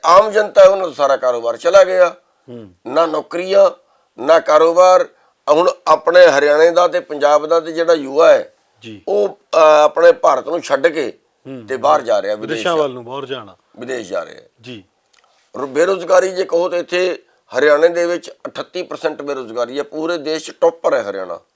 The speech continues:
Speaker 2: ਹੂੰ।
Speaker 1: ਠੀਕ ਹੈ? ਤੇ ਇਹ ਚੀਜ਼ਾਂ ਜਿਹੜੀਆਂ ਨੇ, ਉਹਨਾਂ ਵਾਸਤੇ ਅਸੀਂ ਲੜ ਰਹੇ ਹਾਂ।
Speaker 2: ਹੂੰ।
Speaker 1: ਅਸੀਂ ਕੋਈ ਵਿਅਕਤੀ ਵਿਸ਼ੇਸ਼ ਦੇ ਖਿਲਾਫ ਨਹੀਂ ਲੜ ਰਹੇ,
Speaker 2: ਹੂੰ।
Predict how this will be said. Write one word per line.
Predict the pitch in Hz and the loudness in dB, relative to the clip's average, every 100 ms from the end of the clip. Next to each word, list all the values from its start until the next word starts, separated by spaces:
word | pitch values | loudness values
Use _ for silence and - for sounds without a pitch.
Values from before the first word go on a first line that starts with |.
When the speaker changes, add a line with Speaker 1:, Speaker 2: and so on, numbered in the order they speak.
| _ _ - | _ _ -20
Speaker 2:
ਹੂੰ। | 123 101 85 _ _ _ _ _ _ _ _ - | -20 -20 _ _ _ _ _ _ _ _ _ -10
Speaker 1:
ਠੀਕ | 220 226 | -4 -2
ਹੈ? | 190 - _ _ _ _ | -2 -6 _ _ _ _
ਤੇ | - 156 123 - | -2 2 2 0
ਇਹ | - - - | -2 0 0
ਚੀਜ਼ਾਂ | - - 185 202 | -4 -4 0 0
ਜਿਹੜੀਆਂ | 196 208 208 202 | -2 0 2 6
ਨੇ, | |
ਉਹਨਾਂ | 254 269 302 | 6 8 6
ਵਾਸਤੇ | 196 170 - | 6 2 -2
ਅਸੀਂ | 202 247 | -6 -2
ਲੜ | 214 131 | -2 -2
ਰਹੇ | 123 113 95 | -6 -10 -14
ਹਾਂ। | - _ _ - | -20 _ _ -20
Speaker 2:
ਹੂੰ। | 123 107 87 _ | -20 -20 _ _
Speaker 1:
ਅਸੀਂ | 123 185 | -14 -10
ਕੋਈ | 208 208 | -8 -4
ਵਿਅਕਤੀ | 180 - - | -4 -6 -8
ਵਿਸ਼ੇਸ਼ | 254 202 196 190 | -12 -8 -8 -6
ਦੇ | 202 | -6
ਖਿਲਾਫ | 202 - 180 175 | -6 -2 0 0
ਨਹੀਂ | 190 233 | -2 -4
ਲੜ | 170 | -4
ਰਹੇ, | 131 113 104 _ 147 | -6 -14 -16 _ -18
Speaker 2:
ਹੂੰ। | 120 | -12